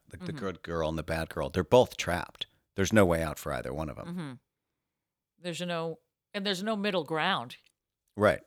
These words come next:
Speaker 1: I mean, all those blonde girls that came out, unless it was, like, Pink, when you knew that she had sex already.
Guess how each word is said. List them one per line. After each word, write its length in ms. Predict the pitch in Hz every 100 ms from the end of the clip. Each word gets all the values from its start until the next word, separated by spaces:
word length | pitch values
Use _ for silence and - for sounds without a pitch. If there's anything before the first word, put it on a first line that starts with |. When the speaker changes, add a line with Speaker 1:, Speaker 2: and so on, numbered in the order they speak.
| -
Speaker 1:
I 40 |
mean, 140 | 123
all 260 | - 135 151
those 160 | 131 -
blonde 300 | 98 92 85
girls 260 | 80 71
that 80 | 80
came 220 | - 82
out, 140 | 73 -
unless 340 | 107 110 123 -
it 20 |
was, 140 | 104
like, 160 | 92 -
Pink, 340 | - 87 82 - - _
when 160 | 98 95
you 60 |
knew 320 | 95 101 98
that 140 | 92 87
she 220 | - 87
had 140 | 76
sex 460 | - - 76 - - -
already. 480 | 82 78 - 50